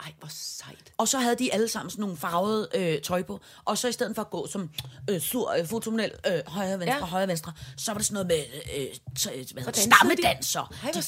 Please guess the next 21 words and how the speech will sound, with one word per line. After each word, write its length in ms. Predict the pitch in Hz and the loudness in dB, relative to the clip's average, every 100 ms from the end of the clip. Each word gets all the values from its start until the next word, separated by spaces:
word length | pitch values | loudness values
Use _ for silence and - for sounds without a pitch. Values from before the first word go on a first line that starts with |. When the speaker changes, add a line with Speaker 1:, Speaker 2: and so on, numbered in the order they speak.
| - | 0
Speaker 2:
krammede 500 | 214 220 269 254 175 | 2 2 4 4 2
og 80 | 139 | 0
slog 180 | 165 156 | -6 -4
koldbøtter, 460 | 185 220 277 233 | -2 0 2 2
og, 400 | 202 160 143 123 123 - - | 2 0 0 -2 -8 -16 -10
og 180 | - - | -4 4
alting 340 | 233 240 233 196 | 4 4 -2 -2
var 80 | |
sådan 160 | 196 208 | -4 -2
meget... 440 | 160 151 170 160 123 | 0 2 2 2 -2
Øh, 60 | 110 - - - - - | -6 -16 -20 -20 -20 -10
Speaker 1:
Gud, 260 | 247 269 254 | -2 0 2
hvor 120 | 214 | 0
har 180 | 175 - | 0 0
jeg 120 | 226 220 | 0 0
længtes 400 | 190 196 247 220 | 0 0 -2 -2
efter 220 | 190 240 | 0 -2
det, 200 | 208 202 | -2 2
fra 140 | - | 4
Speaker 2:
Ja. 60 | 302 | 6
Speaker 1:
jeg 120 | 190 | 4